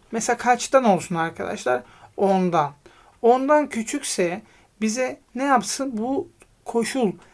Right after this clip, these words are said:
gerçekleştiği sürece, yani burası true olduğu sürece arkadaşlar sürekli döngünün içerisinde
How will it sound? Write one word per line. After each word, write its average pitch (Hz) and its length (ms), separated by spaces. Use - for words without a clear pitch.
gerçekleştiği 226 1080
sürece, 196 640
yani 220 380
burası 226 420
true 214 220
olduğu 233 480
sürece 180 420
arkadaşlar 160 640
sürekli 262 640
döngünün 233 460
içerisinde 214 720